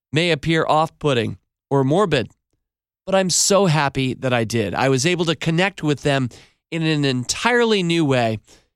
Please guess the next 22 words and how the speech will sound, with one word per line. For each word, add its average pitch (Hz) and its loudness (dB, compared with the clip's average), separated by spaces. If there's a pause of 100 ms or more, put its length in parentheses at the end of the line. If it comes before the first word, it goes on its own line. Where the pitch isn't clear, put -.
(120)
and 120 -4
hear 185 2
some 160 0
stories 196 0 (340)
and 185 -4
aspirations 190 0 (440)
that 147 0
I 147 2
never 175 0 (280)
would 156 0
have 147 -2
gotten 117 0 (420)
otherwise. 113 0 (580)
My 180 0
dad 175 2
has 143 -2
never 156 0
been 127 0
much 120 -2 (120)
of 147 -4
a 165 -2
talker. 107 -4